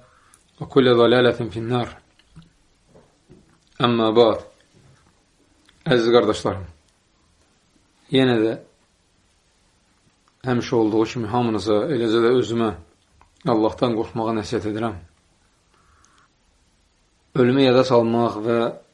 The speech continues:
ölümdən sonrakı həyata hazırlıq görmək barədə dərslərimiz davam edir. Bugünkü mövzu ölümdən sonra dirilməyə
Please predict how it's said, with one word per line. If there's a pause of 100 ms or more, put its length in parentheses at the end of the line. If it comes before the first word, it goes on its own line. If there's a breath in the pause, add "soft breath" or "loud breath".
(340)
ölümdən
sonrakı
həyata
hazırlıq
görmək
barədə (560)
dərslərimiz (120)
davam
edir. (1900 soft breath)
Bugünkü
mövzu (2000)
ölümdən
sonra (480)
dirilməyə